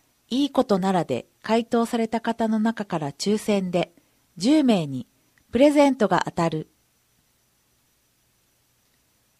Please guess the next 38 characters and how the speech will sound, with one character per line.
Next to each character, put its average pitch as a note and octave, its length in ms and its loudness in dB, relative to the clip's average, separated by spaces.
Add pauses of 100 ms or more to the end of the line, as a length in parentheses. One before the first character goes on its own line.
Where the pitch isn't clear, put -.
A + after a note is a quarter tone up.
(120)
三 C4+ 300 2
月 D#4 280 2
号 C#4+ 200 6
の G3 140 0
プ - 120 -6
レ A3 140 4
ゼ A3 160 4
ン F#3+ 80 -6
ト。 D3 240 -6 (2000)
焼 G#3 340 0
き - 20 0
菓 D4 120 6
子 D4 160 -4
セ C#4+ 180 2
ッ C#4 60 -4 (140)
ト。 D#3+ 220 -2 (1800)
一 - 260 4
つ D4+ 160 -2
一 D#4 260 2
つ F#3 280 -6 (180)
心 D4 460 6
を D4 40 4
込 C#4 140 0
め A3+ 140 4
て - 280 -4
手 G3+ 120 -2
作 C4+ 260 0
り A3 100 0
し - 100 -8
て F#3 120 -2
い E3+ 100 -2
ま E3 200 -2
す。 - 160 -16 (1040)
ほ - 140 -4
っ A#3+ 40 0
と D4 200 2
一 - 260 2
息、 F#3 400 -4